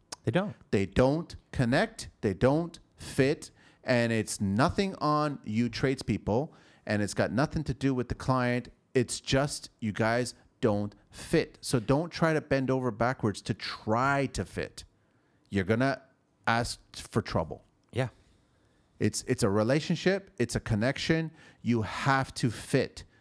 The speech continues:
Speaker 2: And if it doesn't work, you're better off. If your gut is telling you, "This is not feeling good," you're better off to say no,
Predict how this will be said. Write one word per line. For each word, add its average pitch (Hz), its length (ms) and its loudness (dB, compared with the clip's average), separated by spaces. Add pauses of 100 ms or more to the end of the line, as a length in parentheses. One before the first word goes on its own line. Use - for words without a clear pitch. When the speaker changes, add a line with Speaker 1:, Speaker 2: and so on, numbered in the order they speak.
(320)
Speaker 2:
And 107 120 2
if 104 100 -2
it - 140 -2
doesn't 151 380 2
work, 131 380 0
you're 101 180 2
better 127 500 0
off. 113 500 -2
If - 180 -4
your 95 100 2
gut 127 340 2
is 117 120 -4
telling 143 300 2
you, 104 280 -2 (160)
"This 120 220 -4
is 117 140 -2
not 139 260 0
feeling 151 440 -2
good," 123 400 0 (260)
you're 92 100 -2
better 143 300 0
off 135 220 -2
to 101 100 -6
say 92 320 -2
no, 135 460 2